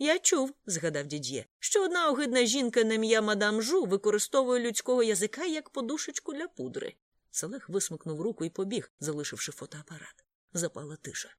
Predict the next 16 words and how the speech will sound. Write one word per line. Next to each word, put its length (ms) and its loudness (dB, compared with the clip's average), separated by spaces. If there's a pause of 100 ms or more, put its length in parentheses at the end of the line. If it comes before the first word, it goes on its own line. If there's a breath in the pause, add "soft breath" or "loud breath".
(300)
Ми 120 0
мовчки 420 -4
перетравлювали 800 -12
інцидент. 600 -10 (600)
«Прошу, 360 -4
Абдуло», — 480 -8 (200)
пізніше 420 -8
мовив 280 -16
я, — 200 -18 (320)
«не 100 -2
відрізай 500 0
йому 200 -2
язика. 500 -8 (420)
Щось 360 0
поблажливіше 800 0
зробити». 580 -6